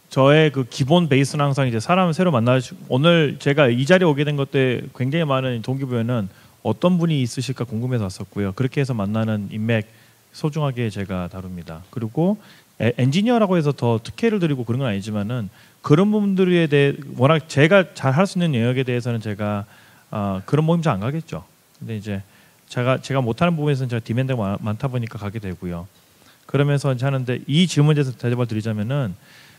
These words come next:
본인께서 기술 베이스가 없어서 코딩을 배워가지고 가정이 코딩을 배워서 내가 그걸 대체하겠다. 투자자 입장에서는 많은 공격이 받으실 것 같아요. 왜냐하면 그걸, 그걸 제일 잘하신 분이 아니시기 때문에. 그래서 그 말씀을 드리고 싶었었고, 그다음에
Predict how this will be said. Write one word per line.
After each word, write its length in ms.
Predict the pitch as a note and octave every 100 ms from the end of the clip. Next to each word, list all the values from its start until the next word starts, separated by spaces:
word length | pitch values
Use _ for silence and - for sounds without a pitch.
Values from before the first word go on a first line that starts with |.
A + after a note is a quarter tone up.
| _
본인께서 1080 | - B2 D3+ D#3+ D#3 D#3+ D3+ D#3 D3+ D3 C#3+
기술 280 | - B2+ D3+
베이스가 340 | D3 D3 - B2
없어서 280 | A2+ - B2+
코딩을 540 | - A3 C4 A#3+ E3 -
배워가지고 480 | - A2+ D3+ C#3 A#2+
가정이 380 | A2 A2 G#2+ A2+
코딩을 340 | - F#3 F#3
배워서 220 | D#3 B2 A2+
내가 140 | A2+
그걸 140 | A#2
대체하겠다. 600 | G#2+ A2+ - B2 A#2+ C#3 D3 _ _ _ _
투자자 340 | - F3+ E3+ D#3+
입장에서는 480 | B2 C3+ B2+ B2
많은 300 | G#2 F#2+ G#2+
공격이 300 | G2+ G2+ G#2 F#2+
받으실 380 | F#2+ F#2+ -
것 100 | -
같아요. 360 | F2 - - F2+ -
왜냐하면 240 | G#2+ G#2+ G#2+
그걸, 340 | G#2+ A#2 A2+ - - -
그걸 220 | B2+ B2
제일 220 | - B2+
잘하신 300 | A#2+ A2+ A#2+
분이 100 | A2+
아니시기 340 | F2+ F#2 G2 F#2
때문에. 640 | F2+ E2 D2+ D#2 A2 F#3 - _ _ _ D#3
그래서 280 | - G#2+ G#2
그 80 | -
말씀을 240 | A2 G2+ G2+
드리고 160 | G2
싶었었고, 540 | G2 - - F#2+ - C3
그다음에 380 | A2+ G#2 G#2